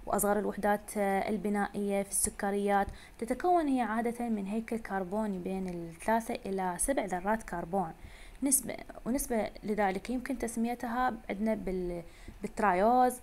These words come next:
أكو عندنا بالبتتروز، البنتوز، الهكسوز،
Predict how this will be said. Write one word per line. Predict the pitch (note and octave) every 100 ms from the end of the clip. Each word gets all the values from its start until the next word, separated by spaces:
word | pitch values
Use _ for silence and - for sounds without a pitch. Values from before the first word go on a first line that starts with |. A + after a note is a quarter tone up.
| - - -
أكو | G#3 -
عندنا | - F#3+ G3+ G3
بالبتتروز، | F#3 G3 F#3+ F#3 F3+ F3 F#3+ G3 F#3+ G3+ A#3+ B3 B3 - - -
البنتوز، | F#3+ F#3+ F3+ G#3+ A#3+ B3 B3 B3 - - -
الهكسوز، | G#3 G#3+ - A#3 A#3 A#3+